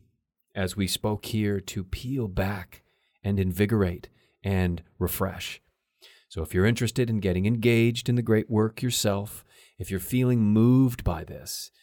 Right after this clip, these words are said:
you're being moved by what's moving us. And so if there is a, a feeling of wanting to connect and to get involved right away,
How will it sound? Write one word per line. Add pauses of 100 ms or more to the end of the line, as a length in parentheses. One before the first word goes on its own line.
(220)
you're
being
moved
by
what's
moving
us. (320)
And
so (240)
if
there
is (240)
a,
a
feeling
of
wanting
to
connect
and (320)
to
get
involved
right
away,